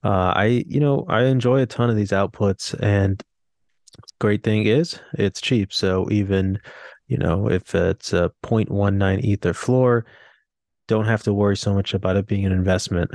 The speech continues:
I would have, uh, you know, no idea how well it does, but if you enjoy it, go ahead and grab it.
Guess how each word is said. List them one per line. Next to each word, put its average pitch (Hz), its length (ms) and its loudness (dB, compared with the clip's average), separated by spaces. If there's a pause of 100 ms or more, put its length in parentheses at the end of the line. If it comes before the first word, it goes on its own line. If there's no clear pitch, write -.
(240)
I 92 60 0
would 92 140 0
have, 90 360 0 (420)
uh, 90 480 0
you 110 120 0
know, - 80 -2
no 131 220 2
idea 101 260 2
how 98 120 2
well 92 140 2
it 90 100 0
does, 90 220 -2
but 90 240 -4
if 107 180 -8
you 104 80 0
enjoy 95 300 0
it, - 180 -2
go 98 180 0
ahead 92 120 0
and 92 160 -2
grab 90 300 0
it. - 100 -2